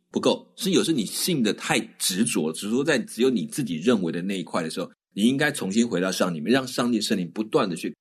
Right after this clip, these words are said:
更新它里面的最核心的概念。你就放得下一些人的规则、传统，抓住最重要的那个精神是什么。保罗也提醒提摩太说，你碰到一些虚伪的教导的时候，你必须做什么样的反应，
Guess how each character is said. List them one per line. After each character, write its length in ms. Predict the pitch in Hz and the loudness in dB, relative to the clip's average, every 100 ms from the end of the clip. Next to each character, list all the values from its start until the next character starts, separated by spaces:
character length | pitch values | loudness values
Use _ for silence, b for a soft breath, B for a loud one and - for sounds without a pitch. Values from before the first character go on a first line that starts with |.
| - | 0
更 400 | 185 196 196 185 | 2 2 -2 -4
新 260 | - 165 | 0 2
它 160 | 165 160 | 4 0
里 140 | 143 98 | 0 0
面 140 | 117 | 0
的 60 | - | 0
最 260 | - 139 | 2 2
核 320 | - - 90 | 2 -2 -2
心 180 | 90 123 | 2 2
的 120 | 120 | 2
概 240 | - 101 82 | 2 0 0
念。 200 | 87 - - _ _ _ - | -4 -8 -16 _ _ _ -2
你 60 | |
就 140 | 180 160 | 2 2
放 280 | - 180 | 0 0
得 120 | 135 104 | 0 0
下 180 | 120 | 0
一 80 | 101 | 0
些 220 | 107 104 | 2 2
人 340 | 98 98 90 101 | 2 0 0 2
的 100 | 117 | 0
规 320 | - 127 135 | 0 0 0
则、 320 | 135 71 57 _ | -2 -10 -12 _
传 320 | - - 90 117 | -10 -2 -2 0
统， 260 | 113 - _ _ - | -2 -4 _ _ -2
抓 240 | 147 135 | 0 0
住 140 | 135 | -2
最 160 | 92 113 | -2 -2
重 280 | - 139 107 | 0 0 2
要 140 | 107 | 0
的 80 | 82 | 0
那 100 | 85 | -2
个 80 | 82 | -2
精 200 | - 82 | -2 -4
神 100 | 73 | -4
是 140 | 87 | -2
什 160 | - - | -2 -4
么。 120 | - - _ | -10 -20 _
保 100 | 98 | 0
罗 100 | 104 | 2
也 120 | 127 | 2
提 160 | - - | -2 -4
醒 120 | 101 | -4
提 120 | 87 | -2
摩 100 | 90 | 0
太 80 | 101 | 2
说， 140 | 92 | 2
你 160 | 95 85 | 0 -2
碰 260 | - 135 123 | -2 0 2
到 100 | 113 | 0
一 40 | |
些 100 | 113 | 0
虚 320 | 110 - 131 | -2 -4 0
伪 160 | 147 131 | 2 2
的 80 | 98 | 0
教 240 | - 107 | 0 0
导 100 | 80 | 0
的 60 | 82 | -4
时 80 | |
候， 60 | 92 | -6
你 80 | 82 | -4
必 200 | - 127 | 2 2
须 160 | 123 | 2
做 160 | 117 127 | 0 0
什 160 | 101 82 | 0 -2
么 80 | |
样 80 | 101 | -4
的 80 | 98 | -6
反 320 | - 82 73 | -4 -2 2
应， 240 | 117 110 | 4 2